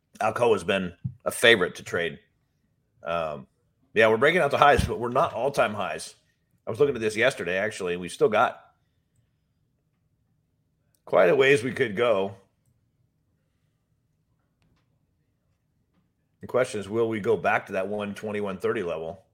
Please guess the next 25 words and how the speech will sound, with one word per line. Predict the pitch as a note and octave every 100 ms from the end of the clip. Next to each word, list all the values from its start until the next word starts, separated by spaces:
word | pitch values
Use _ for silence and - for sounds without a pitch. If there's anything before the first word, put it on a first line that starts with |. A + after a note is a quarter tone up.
| _ _ _ _ _ _ _ _ _ _ _ _ _ _ _ _ _ _ _
And | - E2 E2+ E2+ G2+
it |
certainly | - D3 C#3+
looks | B2+ C3+
like | C#3+ A2
it | G#2
wants | D#3 F#3+
to. | A2+ G2+ G#2+ _ _ _ -
I | F#2+
mean, | G2 F#2+ F#2+
tremendous | - A2+ C#3 C3+
amount | B2 A#2
of | A#2
momentum, | G#2+ A#2 C3+ A2
which | G#2+ G2+ - - -
I | G2+
think | G2+ -
part | A2+
of | A2+
it's | G2 -
the | G2
inflation. | E2+ G2+ A2 E2+ F2 G#2+ _ _ _ _ _ _ _ _ -
Metals | F#2 A2 G#2 F#2
are | F#2 F2 F#2+ - -
increasing, | G2 - F2+ E2+ G2 A2